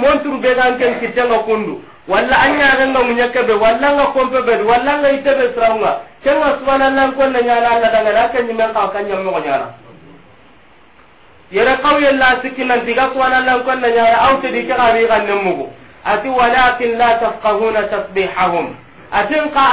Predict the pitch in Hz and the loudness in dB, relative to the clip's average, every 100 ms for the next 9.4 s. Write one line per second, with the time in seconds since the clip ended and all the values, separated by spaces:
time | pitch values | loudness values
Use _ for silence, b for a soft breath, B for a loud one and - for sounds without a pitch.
0 | 277 302 285 262 262 277 - 262 254 247 | 4 2 0 -4 -4 -6 0 0 2 2
1 | 240 233 233 226 220 233 240 240 226 233 | 0 0 -2 -2 -2 0 0 0 -2 -2
2 | 233 220 202 196 208 220 214 196 180 - | 0 0 0 0 0 0 0 -2 -2 -4
3 | 165 - - - 202 269 277 277 320 294 | -4 -4 -10 -14 -2 2 2 2 2 4
4 | 285 294 262 269 254 247 233 240 226 220 | 2 2 2 2 0 -2 -2 -2 0 0
5 | 233 233 233 233 226 226 220 220 190 185 | -2 -2 -2 0 2 0 0 -4 -2 -2
6 | 170 156 139 120 - - - - - - | -2 -4 -6 -6 -12 -20 -20 -20 -20 -20
7 | - - - 180 233 240 285 285 277 254 | -20 -20 -12 -6 -2 0 2 2 2 2
8 | 247 247 254 269 262 254 226 247 233 196 | 0 0 0 0 0 -2 0 0 0 0
9 | 190 202 190 | 0 -2 -4